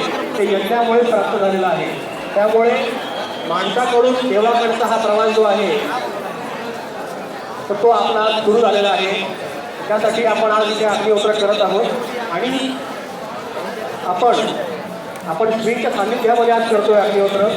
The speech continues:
तर उद्यापासून आपण संकल्प करावा, निश्चय करावा की सकाळ संध्याकाळ अग्निहोत्र आमच्या घरी आम्ही रोज करणार.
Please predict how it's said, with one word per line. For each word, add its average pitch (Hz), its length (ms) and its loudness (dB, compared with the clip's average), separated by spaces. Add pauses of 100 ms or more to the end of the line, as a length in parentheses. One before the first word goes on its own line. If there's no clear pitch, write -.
(380)
तर - 140 -2
उद्यापासून 240 560 2
आपण 220 240 2
संकल्प 233 460 2
करावा, 196 460 2
निश्चय 247 260 0
करावा 196 520 2 (280)
की 214 80 -4
सकाळ 226 360 0
संध्याकाळ 220 500 4 (600)
अग्निहोत्र 233 840 2 (300)
आमच्या 226 280 0
घरी 214 220 2
आम्ही 214 320 2
रोज 233 220 4
करणार. 190 300 2